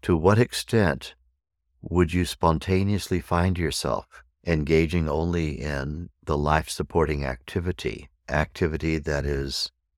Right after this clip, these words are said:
spontaneously in accord with the laws of nature? And the laws of nature are changing from minute to minute. What is the need of the time? The laws of nature that dictate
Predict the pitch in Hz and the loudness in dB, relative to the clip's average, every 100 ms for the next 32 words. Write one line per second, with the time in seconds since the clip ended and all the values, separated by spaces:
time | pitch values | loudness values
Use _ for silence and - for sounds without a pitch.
0 | _ _ - - 85 76 87 85 92 85 | _ _ -16 4 4 6 2 4 2 0
1 | 95 85 76 71 - 95 90 80 80 76 | 0 0 0 -6 -2 0 0 -2 -2 -2
2 | 71 - _ _ _ _ _ - 73 76 | -4 -10 _ _ _ _ _ 0 4 8
3 | 82 85 85 67 67 78 82 - 60 71 | 8 6 2 -4 -2 -2 -2 0 0 0
4 | - - 76 73 76 80 82 71 80 - | -8 -6 -2 0 2 2 0 -2 -2 0
5 | 98 85 - 76 87 92 - 76 71 82 | -2 -2 -2 -2 -2 -4 -4 -4 -4 -6
6 | - 78 65 52 - - 73 80 71 67 | -6 -6 -6 -8 -10 -6 -2 -2 -2 -6
7 | 64 69 76 73 78 - 69 69 107 123 | -4 -4 -4 -4 -4 0 0 0 -2 -4
8 | _ - 69 71 73 78 65 71 73 - | _ -2 2 2 2 -2 -4 -4 -4 -2
9 | 92 73 - 87 - - 76 65 | -4 -4 0 0 0 -2 -2 -2